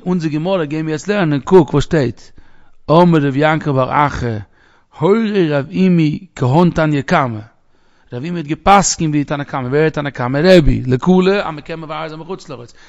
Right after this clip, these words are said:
יעצט, ווי שטימט דאס? אין אונזער משנה שטייט, א מחוץ לארץ, א מחוץ לארץ. און מיר פסקן ווי רבי, וואס שטייט דא, אז אויב עס איז אין חוץ לארץ, עס ווארן מיט דעם קיימא. מוז זיין, לכתחילה איז רבי מויד מיט תורה של האתנהמען.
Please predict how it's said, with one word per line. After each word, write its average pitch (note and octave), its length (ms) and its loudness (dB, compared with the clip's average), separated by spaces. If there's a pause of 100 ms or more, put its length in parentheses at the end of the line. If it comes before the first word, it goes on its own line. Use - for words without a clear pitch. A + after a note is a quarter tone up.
(120)
יעצט, B2 120 -20
ווי G3 120 -6
שטימט A3+ 380 -10
דאס? B2+ 140 -14
אין C3+ 80 -14
אונזער D#3+ 200 -10
משנה F#3 260 -14
שטייט, F#3 480 -6 (240)
א D3+ 60 -12
מחוץ F#3+ 260 -8
לארץ, D#3+ 180 -12
א C#3+ 40 -12 (160)
מחוץ B2+ 320 -16
לארץ. A2 280 -18
און C3+ 60 -14
מיר D3 100 -10
פסקן F#3+ 340 -10
ווי E3 240 -10
רבי, E3 140 -8
וואס D#3 120 -12
שטייט E3 260 -6
דא, D#3+ 280 -2 (480)
אז D3 160 -6
אויב F#3+ 200 -2
עס C#3+ 100 -10
איז E3 120 -8
אין D#3+ 80 -8
חוץ - 260 -14
לארץ, D#3 220 -6
עס D3 120 -14
ווארן D3+ 280 -10
מיט D#3+ 80 -12
דעם D#3 60 -14
קיימא. E3+ 280 -10
מוז F#3 180 -10
זיין, F#3 380 -8
לכתחילה F3 340 -8
איז G#3 100 -6
רבי A3+ 140 -6
מויד C#4+ 220 -8
מיט F#3+ 100 -12
תורה D3+ 140 -12
של C#3+ 140 -14
האתנהמען. B2 400 -18